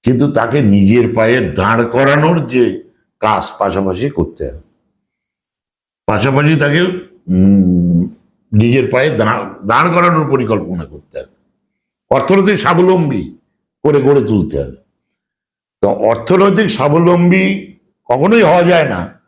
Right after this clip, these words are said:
যদি আমি কর্মসংস্থান না পাই, যদি আমি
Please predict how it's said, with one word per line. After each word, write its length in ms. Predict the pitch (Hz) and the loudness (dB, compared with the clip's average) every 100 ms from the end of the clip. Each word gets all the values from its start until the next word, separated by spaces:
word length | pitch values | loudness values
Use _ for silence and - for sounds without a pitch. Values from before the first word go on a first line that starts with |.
| _ _ _ _ _ _ _ _ | _ _ _ _ _ _ _ _
যদি 220 | 139 151 | 2 4
আমি 160 | 165 165 | 2 2
কর্মসংস্থান 760 | 139 147 151 135 151 147 147 110 | 2 2 2 0 -2 -2 -2 -2
না 180 | 95 | -4
পাই, 340 | 76 73 64 _ _ _ _ _ _ _ _ _ _ _ _ _ _ | -6 -10 -14 _ _ _ _ _ _ _ _ _ _ _ _ _ _
যদি 380 | 82 120 156 190 | 0 2 4 4
আমি 200 | 190 196 | 4 4